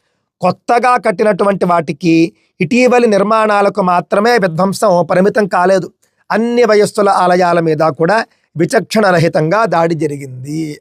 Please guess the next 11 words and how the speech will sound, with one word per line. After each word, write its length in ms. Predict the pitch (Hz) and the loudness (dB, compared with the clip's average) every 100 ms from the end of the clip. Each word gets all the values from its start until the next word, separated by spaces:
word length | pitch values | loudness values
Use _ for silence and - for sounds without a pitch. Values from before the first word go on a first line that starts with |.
| - | -6
నేను 600 | 151 180 240 175 160 170 - _ _ - | 0 2 4 2 2 -2 -4 _ _ 0
చరిత్ర 280 | 202 - 214 | 0 2 -2
పుస్తకంలో 520 | 170 - 185 165 190 | -2 -6 -4 0 2
ఒక్క 420 | 202 143 - 190 | 2 -2 -4 -4
పేజీ 360 | 175 160 151 202 | -2 0 0 -2
చదివి 260 | 180 147 | -2 -2
వినిపించానండి 760 | 170 147 123 143 123 117 107 107 | -2 -4 -8 -12 -10 -12 -14 -20
మీకు. 480 | - _ _ - 147 | -20 _ _ -4 0
ఔరంగజేబు 640 | 175 208 214 180 185 165 | 2 4 4 4 2 2
చేసినటువంటి 640 | 160 170 - 160 156 143 | 0 0 0 -2 -2 -2
అకృత్యాలు 720 | 139 202 214 185 175 143 180 | 0 0 -2 0 0 2 2